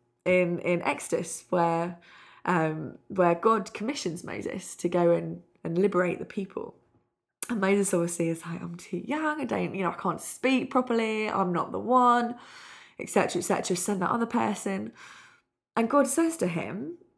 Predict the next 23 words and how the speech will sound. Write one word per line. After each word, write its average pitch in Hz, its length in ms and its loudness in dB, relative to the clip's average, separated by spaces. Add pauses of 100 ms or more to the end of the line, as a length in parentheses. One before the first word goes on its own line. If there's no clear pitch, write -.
(300)
"What's 196 320 0
in 185 80 0
your 190 100 2
hands?" - 540 -6 (1300)
And 240 200 2
for 247 80 2
Moses, 240 320 4
that 196 140 4
was 180 200 2
his 165 220 4
shepherd 220 320 -2
staff, - 440 -4
which - 280 -2
I - 20 -2
guess 180 320 -4
would 175 120 0
have 170 120 0
represented 170 760 -4 (560)
his 180 200 -6
income, 208 640 4
his 170 240 -2
identity, 202 760 0
his 170 460 -2